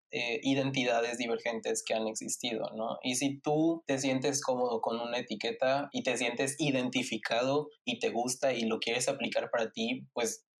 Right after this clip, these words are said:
adelante, o sea, es la manera en que tú te, te consideras a ti mismo, ¿no? O sea, o a ti misma o a ti mismo. Entonces, es la manera en que yo lo he pensado, es lo que yo conozco hasta ahora. Ha sido una montaña rusa,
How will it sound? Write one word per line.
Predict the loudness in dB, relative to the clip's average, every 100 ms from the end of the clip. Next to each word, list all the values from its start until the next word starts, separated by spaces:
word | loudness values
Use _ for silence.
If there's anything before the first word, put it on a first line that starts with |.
| 0
adelante, | 2 4 2 2 2 2
o | 2
sea, | 2 2 2
es | 2
la | 2
manera | 2 0 -2
en | -2
que | -4 -6 _ _ _ _ _ 0
tú | 4 4 4 2
te, | 2 2 0 -4 -16 -12
te | -6
consideras | 0 0 2 2 2 0
a | -2
ti | 0
mismo, | 0 0 0 -4 -4
¿no? | -2 -2
O | 0
sea, | -2 0
o | 0
a | 0
ti | -2
misma | -2 0 0
o | 0
a | 0
ti | -4
mismo. | -6 -6 -4
Entonces, | -4 -2 0 0 0 -2
es | 0
la | 2
manera | 2 2 2
en | 0
que | -2 -4 -4
yo | -2 2 2 0 -4 _
lo | -6 0
he | 0
pensado, | 0 -2 0 2 4 4 0 -4
es | -2 0
lo | 0 -2
que | -2
yo | 0 0
conozco | 0 -2 -4 -2 -2
hasta | 0 0
ahora. | 2 2 2 0
Ha | 0
sido | 2 2 4 4 2 0
una | 2 2
montaña | 2 2 2 2
rusa, | 4 2 2 0